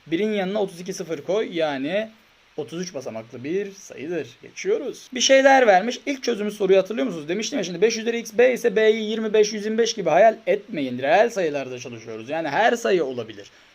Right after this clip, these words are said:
Dolayısıyla net bir doğal sayı kuvvetini aramayın sevgili arkadaşlar. Evet. iki üzeri bilmem ne, bilmem ne, bilmem ne. Şimdi ben şu ikisini çarpsam bakalım neler olacak. İki üzeri x bölü iki eşittir a'ya. İçler dışlar yap. İki üzeri x eşittir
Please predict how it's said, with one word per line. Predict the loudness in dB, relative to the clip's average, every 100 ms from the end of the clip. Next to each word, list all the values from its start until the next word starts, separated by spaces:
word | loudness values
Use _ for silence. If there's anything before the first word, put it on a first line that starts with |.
| -4
Dolayısıyla | 2 4 2 0 0
net | 0 0 -2 -6
bir | -4 2
doğal | 4 4
sayı | 0 -8
kuvvetini | -6 -6 -6 -6 -4 -6 -8 -6
aramayın | 0 2 2 -2
sevgili | -4 -8 -6 -6
arkadaşlar. | -8 -10 -16 -16 -16 -6
Evet. | 0 0 0 -6 _ _ -20 _ _ _ _ -10
iki | -4 0
üzeri | 2 0
bilmem | 0 2 2 0
ne, | -2
bilmem | -2 -2 -2
ne, | -4
bilmem | -2 -2 -2
ne. | -2
Şimdi | -2 0 2
ben | 2 2
şu | -2
ikisini | -4 -4 -2 0
çarpsam | 4 4 4 0 0 0 -2
bakalım | 0 0 0
neler | 0 0
olacak. | 0 -4 -10 -14 _ _ _ -14
İki | -6 -4
üzeri | 0 2 2
x | -4 -6 -6
bölü | -2 -2 -2
iki | -6 -6
eşittir | -4 -4 -2 -2 -2 -2
a'ya. | 0 2 2 0 -4 -8 _ _
İçler | -8 2 4 4
dışlar | 2 -2 0 0
yap. | 0 0 -4
İki | -10 -8
üzeri | -2 -2
x | -2 -8 -12 -10
eşittir | -10 -10 -4 0 0